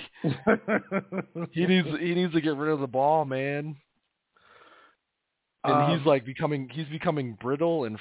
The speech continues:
Speaker 2: fragile, and, like, I would say that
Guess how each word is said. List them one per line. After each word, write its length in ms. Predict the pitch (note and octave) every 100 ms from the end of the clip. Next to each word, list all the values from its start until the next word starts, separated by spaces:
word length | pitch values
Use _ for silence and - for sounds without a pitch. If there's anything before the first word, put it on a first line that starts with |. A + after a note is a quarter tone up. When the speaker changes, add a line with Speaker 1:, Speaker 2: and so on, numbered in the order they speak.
| -
Speaker 2:
fragile, 680 | C3 C#3 D#3 D#3 D#3+ D#3+ B2+
and, 280 | G#2 G#2+ A2+ - _ _ _ _
like, 280 | B2+ A#2+ A2 - _ _ _ _ _ _ -
I 180 | B2 D#3
would 180 | F3 D3+ -
say 240 | C3+ B2+
that 340 | A#2 A#2+ A2+